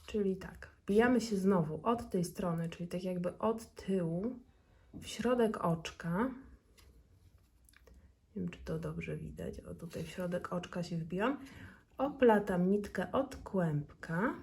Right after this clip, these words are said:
i przekładam, wyciągając tą nitkę,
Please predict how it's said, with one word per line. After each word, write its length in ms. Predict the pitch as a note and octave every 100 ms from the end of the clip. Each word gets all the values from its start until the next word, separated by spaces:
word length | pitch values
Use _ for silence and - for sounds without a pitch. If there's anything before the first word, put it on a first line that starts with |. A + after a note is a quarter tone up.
| - - - - - - - - - - - - - - _ - - -
i 240 | E4 F4+ F4 - _ _ - _ _ _ _ _
przekładam, 840 | - G3 - F3+ F3 F3+ F3+ F#3 - - - - _ _ _ _ _ _ _ _ _ _ -
wyciągając 720 | G3 - F3+ F3 E3+ E3+ E3
tą 160 | - E3
nitkę, 500 | E3+ F#3+ - G3